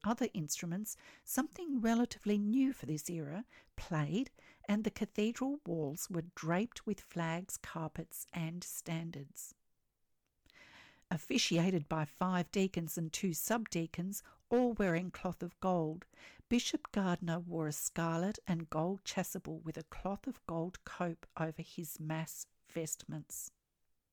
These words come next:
Mary's dress was made of a rich, delicate cloth with a wide border and featured embroidered purple satin sleeves set with pearls and lined with purple taffeta. Philip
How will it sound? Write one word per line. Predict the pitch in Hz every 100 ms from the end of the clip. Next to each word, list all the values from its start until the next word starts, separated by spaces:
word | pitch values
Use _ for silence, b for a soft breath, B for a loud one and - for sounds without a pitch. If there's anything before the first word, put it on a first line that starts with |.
| _ _ _ _ _ _ _ _ _ _ B B B -
Mary's | 208 214 190 -
dress | - 208 233 -
was | 165 180
made | 165 165
of | 165 156
a |
rich, | 143 156 226 - - b _ -
delicate | 160 180 - 214 -
cloth | - 175 143 - B B B B
with | 185 165
a |
wide | 156 156 156 196 214 -
border | 180 165 147 180 B B -
and | 220 233
featured | 247 220 226
embroidered | 220 202 196 196 220 220 -
purple | - 196 190 226
satin | - - 170 170 185
sleeves | - 160 175 175 165 - -
set | - - 190 -
with | 170 -
pearls | - 190 190 190 214 B B B -
and | 156 160
lined | 165 170 175 190 -
with | 175 -
purple | - 175 - 180
taffeta. | - 170 - 170 143 151 _ _ _ _ B B B B
Philip | - - 202 170 -